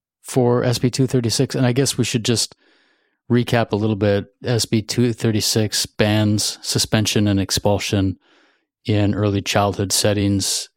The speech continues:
That bill was passed late in the legislative session for twenty twenty-one. That ban will go into effect in twenty twenty-six. And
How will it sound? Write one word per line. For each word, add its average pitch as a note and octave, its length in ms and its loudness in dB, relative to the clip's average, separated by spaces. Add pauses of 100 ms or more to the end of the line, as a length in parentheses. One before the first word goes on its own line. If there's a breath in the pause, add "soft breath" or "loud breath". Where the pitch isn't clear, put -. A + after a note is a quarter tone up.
(160)
That G#2 220 0
bill A2+ 160 2
was G#2+ 140 -4
passed - 720 -4
late G2+ 340 -2 (100)
in G#2 260 0
the G2+ 200 0
legislative G#2+ 540 -2
session A2 340 0
for - 140 -12
twenty G#2+ 240 -2
twenty-one. G#2+ 680 0 (540 soft breath)
That A2 180 0
ban A#2+ 220 2
will A2+ 80 2
go A2+ 380 0
into G#2+ 360 0
effect A#2 380 -2
in G#2+ 100 0
twenty G#2 300 0
twenty-six. - 720 0 (580 soft breath)
And A2 260 0